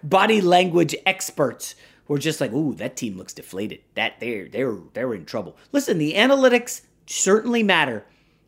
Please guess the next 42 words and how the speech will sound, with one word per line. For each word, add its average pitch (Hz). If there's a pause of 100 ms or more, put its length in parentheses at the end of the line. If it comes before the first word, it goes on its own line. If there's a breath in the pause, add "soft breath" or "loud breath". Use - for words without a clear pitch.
(140)
but 160
I'm 165
sorry, 160
when 120
you're 151
watching 165
that, 127
I 143
don't 156
see 151
how 131
you 131
could 135
make 127
that 123
decision 110
to -
pull 123
your 113
star. - (200 soft breath)
Now, 165
the 156
one 180
instance, - (540)
I'm 180
out 185
there 180
on 165
social 165
media 147 (340 soft breath)
during 160
the 151
game 156
saying, 147
"Well, 165 (180)
give 285
me 311
instances 147 (840)
historically 247
in 220
the 202
postseason 160